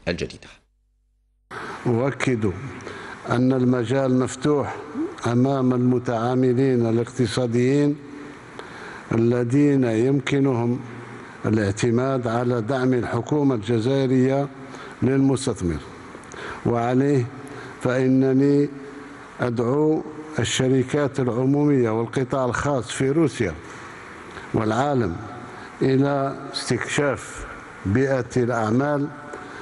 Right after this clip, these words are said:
Speaker 2: في الجزائر والاستفادة من محفزات التي تتيح لهم إنجاز مشاريعهم في مختلف القطاعات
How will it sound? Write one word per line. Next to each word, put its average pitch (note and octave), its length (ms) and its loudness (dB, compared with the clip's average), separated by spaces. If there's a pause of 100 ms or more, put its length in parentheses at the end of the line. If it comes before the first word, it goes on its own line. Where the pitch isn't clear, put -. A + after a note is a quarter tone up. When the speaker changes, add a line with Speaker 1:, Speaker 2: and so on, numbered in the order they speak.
(240)
Speaker 2:
في - 60 2
الجزائر B2 760 2 (680)
والاستفادة C3 840 0
من C3 280 4
محفزات A#2+ 840 0 (1040)
التي B2 520 2
تتيح B2+ 540 0
لهم B2 460 0 (720)
إنجاز A#2 500 2
مشاريعهم B2 800 0
في B2 220 2
مختلف B2 580 0
القطاعات A2+ 760 -2